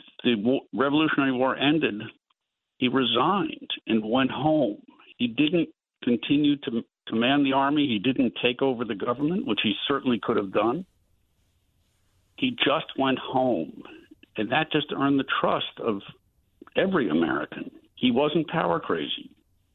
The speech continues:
He would walk away. And then as president, after two terms, he declined running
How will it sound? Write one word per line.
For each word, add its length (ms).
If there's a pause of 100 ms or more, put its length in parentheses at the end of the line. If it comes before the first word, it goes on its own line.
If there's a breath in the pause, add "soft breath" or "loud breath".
(720 soft breath)
He 100
would 200
walk 340
away. 680
And 160
then 280
as 240
president, 540 (140)
after 280
two 220
terms, 500 (840)
he 100
declined 600
running 320